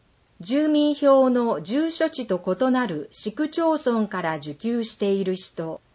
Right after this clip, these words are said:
子宮要件児童の戸籍がない人、離婚協議中で配偶者と別居している人、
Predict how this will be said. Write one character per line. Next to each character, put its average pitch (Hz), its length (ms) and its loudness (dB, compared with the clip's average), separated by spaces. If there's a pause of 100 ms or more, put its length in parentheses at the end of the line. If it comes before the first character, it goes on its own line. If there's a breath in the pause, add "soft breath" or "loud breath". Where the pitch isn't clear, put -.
(220)
子 214 320 -6
宮 311 260 4
要 285 300 6
件 285 380 2
児 262 160 -4
童 202 280 4
の 147 340 -4 (160)
戸 170 120 -8
籍 294 360 0
が 269 160 2
な 262 180 4
い 214 100 0
人、 139 460 -10 (500)
離 214 120 -2
婚 285 340 4
協 269 260 6
議 254 180 -2
中 247 360 -2
で 220 380 0
配 294 340 2
偶 320 200 0
者 196 200 -4
と 175 180 -2
別 165 260 -6
居 262 160 2
し 262 140 -4
て 226 160 2
い 226 100 2
る 208 140 0
人、 185 500 -4